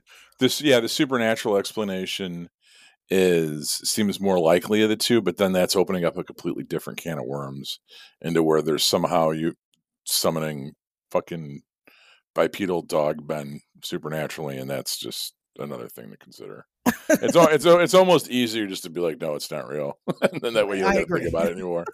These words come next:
Speaker 1: <laughs> you know?
Speaker 2: <laughs> Yeah.
Speaker 1: <laughs>
Speaker 2: You know my relationship with Dog Man. It's already fucking weird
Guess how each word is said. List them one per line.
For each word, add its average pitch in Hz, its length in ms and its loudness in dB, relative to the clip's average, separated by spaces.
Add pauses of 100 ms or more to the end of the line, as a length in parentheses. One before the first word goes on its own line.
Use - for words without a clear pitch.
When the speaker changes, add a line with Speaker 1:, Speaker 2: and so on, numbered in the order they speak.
(140)
Speaker 1:
<laughs> - 200 -4
you - 180 4
know? - 160 2
Speaker 2:
<laughs> - 0 -
Yeah. 214 800 -6 (100)
Speaker 1:
<laughs> - 0 - (1600)
Speaker 2:
You 320 120 8
know - 120 6
my 220 100 4
relationship 165 540 0
with 143 100 -4
Dog 139 220 -4
Man. 135 200 -6
It's 170 160 -4
already 143 560 0 (280)
fucking 123 320 -6
weird 120 420 -6